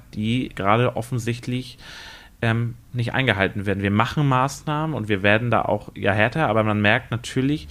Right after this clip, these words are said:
und das ist vielleicht auch da, wo man so ein bisschen andere Sichtweisen hat und wo wir als Partei auch gerade danach gehen, dass wir natürlich gucken müssen, dass wir gesellschaftliche Mehrheiten kriegen.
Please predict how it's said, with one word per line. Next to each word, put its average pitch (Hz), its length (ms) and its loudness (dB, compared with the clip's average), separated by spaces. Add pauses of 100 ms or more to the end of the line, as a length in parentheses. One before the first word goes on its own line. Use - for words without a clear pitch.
(380)
und 101 140 -2
das 113 140 4
ist 127 80 -8
vielleicht 110 280 2
auch 101 120 0
da, 110 180 2
wo 110 80 -2
man 101 180 -2
so 101 80 -8
ein 98 80 -4
bisschen 98 440 -4 (260)
andere 101 500 0
Sichtweisen 135 560 0
hat 131 120 -6
und 110 160 -4
wo 98 120 -6
wir 98 100 -2
als 101 140 -4
Partei - 380 -4
auch - 140 -6
gerade 110 260 2
danach 98 340 -2
gehen, 101 240 -2 (440)
dass - 200 -8
wir 104 60 0
natürlich 139 640 -2 (100)
gucken 117 400 0
müssen, 101 380 -2
dass - 240 -4
wir 107 100 2
gesellschaftliche 101 840 -4 (100)
Mehrheiten 90 440 0
kriegen. 85 380 -6